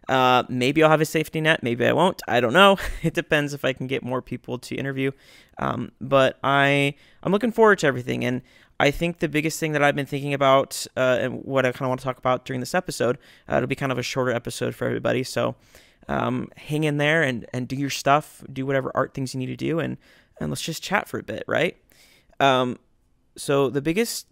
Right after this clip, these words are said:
thing that I've been thinking about – especially today,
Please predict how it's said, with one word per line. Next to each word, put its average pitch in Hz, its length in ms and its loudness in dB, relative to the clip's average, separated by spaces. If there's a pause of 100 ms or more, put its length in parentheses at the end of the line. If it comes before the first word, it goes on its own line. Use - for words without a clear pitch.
thing 147 380 -4
that 143 160 -4
I've 135 220 2
been 175 160 -4
thinking 131 340 -6
about – 151 460 2 (500)
especially 147 540 -2
today, 127 540 -2